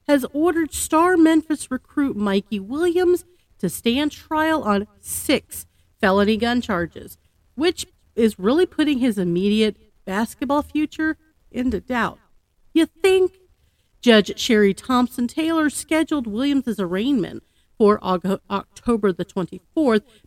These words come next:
but she denied the prosecution's request to increase his bail to five hundred thousand. Williams has been out on a fifty,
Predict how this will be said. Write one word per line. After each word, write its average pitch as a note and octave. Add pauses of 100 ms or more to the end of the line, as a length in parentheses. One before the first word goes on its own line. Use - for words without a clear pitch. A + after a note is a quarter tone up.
(120)
but -
she -
denied C4
the E4+
prosecution's B3
request G3
to G#3
increase G3
his F3
bail G3
to F3
five E3+
hundred E3
thousand. G#3 (520)
Williams D4+
has F#3+
been F#3+
out G3
on F#3
a E3+
fifty, -